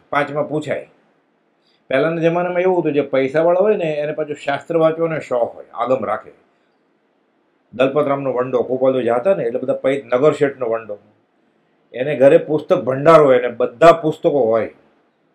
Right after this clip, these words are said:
બહુ ભાગ્યે જ મળતા પુસ્તકો. પ્રભુશ્રીને વાંચવું હોય, ગોપાલદાસ મુંબઈથી પાર્સલમાં મોકલતા, રજિસ્ટર પોસ્ટ કરેલું છે.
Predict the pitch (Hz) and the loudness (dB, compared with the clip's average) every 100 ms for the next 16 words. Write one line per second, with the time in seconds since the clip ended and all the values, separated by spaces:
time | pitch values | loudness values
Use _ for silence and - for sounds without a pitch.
0 | _ _ _ _ _ _ _ _ _ _ | _ _ _ _ _ _ _ _ _ _
1 | 127 165 - 117 123 170 208 156 160 160 | -2 -2 -2 -6 4 4 6 4 2 4
2 | 147 127 123 - 113 87 - 123 123 131 | 0 -2 -8 -6 -8 -10 -10 -4 -4 -4
3 | 151 151 131 131 135 156 147 143 147 147 | -4 -4 -4 -6 -6 -6 -4 -4 -4 -6
4 | 135 135 147 160 139 - 123 127 139 135 | -8 -8 -4 -4 -4 -6 -6 -6 -6 -6
5 | 123 107 104 101 92 113 131 131 151 - | -6 -8 -8 -8 -4 -4 -2 -4 -4 -4
6 | - 139 - 123 120 113 92 - | -4 -6 -6 -6 -6 -6 -8 -14